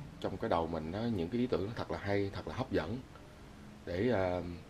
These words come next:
để quay lên một cái clip nào đó mà lôi kéo được nhiều người coi là các bạn đã thành công rồi. Không cần, à, các bạn phải, à, à, chuyên môn, giỏi chuyên môn, phải học, à, phần mềm, à, này kia, học các thứ không cần các bạn.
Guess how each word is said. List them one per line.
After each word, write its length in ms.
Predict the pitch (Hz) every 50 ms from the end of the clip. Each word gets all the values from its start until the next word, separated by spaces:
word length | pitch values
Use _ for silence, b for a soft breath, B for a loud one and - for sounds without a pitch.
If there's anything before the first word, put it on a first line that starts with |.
| - -
để 140 | 87 92 101
quay 180 | 104 117 117 113
lên 300 | 113 107 104 107 101 101
một 120 | 90 78 -
cái 80 | 110 113
clip 200 | - 135 151 135
nào 160 | 104 82 82
đó 340 | 85 90 98 117 139 143 135 - - 92
mà 120 | 85 78 65 - - - - - -
lôi 200 | - 98 101 104 101
kéo 180 | - 107 127 143
được 120 | 131 - -
nhiều 160 | 92 85 82 82
người 120 | 82 80
coi 280 | 78 - 90 87 85 82 80 - -
là 180 | 82 82 80 76
các 120 | - 98
bạn 260 | 90 78 80 80 85 82
đã 140 | 82 87
thành 160 | 87 90 78 78
công 200 | - 87 87 85
rồi. 80 | 78 76 - - - - - - - - - - - - - - - 127
Không 160 | 143 123 123
cần, 380 | 117 - 98 87 85 85 85 85
à, 80 | 87
các 120 | 87 - 120
bạn 220 | 117 87 85 95
phải, 280 | - - 90 98 120 131
à, 260 | 113 101 95 90 87 - - - - - - - - - 90
à, 60 | 87 87 87 87 90 85 82 82 - - 87 80 - - - - 90 85 - -
chuyên 220 | 131 127 117 117
môn, 240 | 120 117 117 113 113
giỏi 200 | 92 80 92 117 123
chuyên 200 | 123 110 107 110
môn, 180 | 107 110 110 107
phải 120 | 98 101
học, 220 | 95 82 76 - - -
à, 140 | 78 78 69 67
phần 240 | - 87 80 78 80
mềm, 220 | 82 87 85 82 76 76 82 78 76 - -
à, 60 | 82 78 - - - - -
này 160 | 90 85 78 -
kia, 160 | - 98 95
học 200 | - 80 76 - -
các 140 | 104 117 -
thứ 140 | - 117 127 135
không 140 | 117 110 -
cần 140 | - 80 76 -
các 80 | 104
bạn. 100 | 101 80